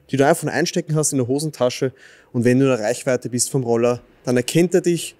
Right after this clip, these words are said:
und dann kannst du ihn einfach mit einem Knopfdruck eigentlich starten.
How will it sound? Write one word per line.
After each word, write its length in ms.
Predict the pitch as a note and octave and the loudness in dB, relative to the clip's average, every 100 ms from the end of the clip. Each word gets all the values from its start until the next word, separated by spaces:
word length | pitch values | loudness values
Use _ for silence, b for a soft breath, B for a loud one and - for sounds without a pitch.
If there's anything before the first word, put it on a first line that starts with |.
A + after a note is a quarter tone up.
| _ - | _ -2
und 300 | C3+ - C#3 | -2 -2 -4
dann 100 | - | -2
kannst 260 | C3 A#2+ | -2 -2
du 60 | B2+ | -4
ihn 40 | |
einfach 380 | G2+ G#2+ B2 - B2+ | -6 -4 -4 -4 -4
mit 100 | A#2+ | -2
einem 240 | A#2+ A#2 _ _ | -4 -8 _ _
Knopfdruck 640 | - D3+ E3 - - D3+ | -2 0 0 -2 -2 0
eigentlich 280 | A2+ B2+ C3 | 2 0 0
starten. 440 | - G#2 G#2+ - | -4 -6 -8 -12